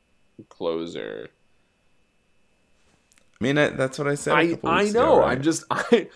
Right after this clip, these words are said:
Speaker 1: I didn't mean to poo-poo it. I'm validating your stance. <laughs>
Speaker 2: Good.
Speaker 1: All
Speaker 2: Love
Speaker 1: right,
Speaker 2: it.
Speaker 1: so those are my positives. Uh, these are the guys to be careful on. These are, I mean, there's no, there's not really a reason to discuss these guys, but I think it's very funny that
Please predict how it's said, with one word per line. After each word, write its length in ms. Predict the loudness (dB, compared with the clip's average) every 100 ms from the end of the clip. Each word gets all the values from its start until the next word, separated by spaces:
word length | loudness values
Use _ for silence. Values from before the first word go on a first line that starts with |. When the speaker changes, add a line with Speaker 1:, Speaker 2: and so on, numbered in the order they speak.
| -4
Speaker 1:
I 100 | 2
didn't 200 | 4 4
mean 160 | 0 -2
to 60 | -4
poo-poo 360 | -8 -4 0
it. 100 | 0
I'm 240 | 0 -6 -8
validating 760 | -2 2 2 2 0 0 -2 -6
your 300 | -4 -2 -2
stance. 580 | -4 -6 -6 -8 -16 -18 -16 -16 -16 _ _
<laughs> 600 | _ -20 _ _ _ -2
Speaker 2:
Good. 240 | 4 6
Speaker 1:
All 60 | 6 2 -14 -14 -16 -20 -20 -8 2 2
Speaker 2:
Love 60 |
Speaker 1:
right, 80 | 4
Speaker 2:
it. 60 | 0
Speaker 1:
so 80 | 2
those 180 | 2 2
are 40 |
my 100 | -2
positives. 760 | 0 0 0 -2 -8 -8 -14 -8
Uh, 380 | -4 -2 0 -2 -6 _ _
these 280 | -10 -6 -4
are 40 |
the 60 | 0
guys 240 | 0 0
to 80 | -2
be 120 | -8
careful 440 | -6 -2 -2 -2 -4
on. 320 | -4 -6 -12
These 220 | -10 -8 -6
are, 120 | -8
I 60 | -8
mean, 220 | -10 -10 -8
there's 160 | -6
no, 200 | -2 -4
there's 160 | -4 -2
not 160 | -2 0
really 180 | 0
a 40 | 0
reason 200 | -4 -10
to 40 | -12
discuss 320 | -10 -10 -10
these 160 | -12
guys, 240 | -8 -8 -6
but 140 | -4
I 80 | -4
think 180 | -4 -12
it's 120 | -10
very 220 | -6 -6
funny 320 | -6 -10 -8
that 240 | -6 -6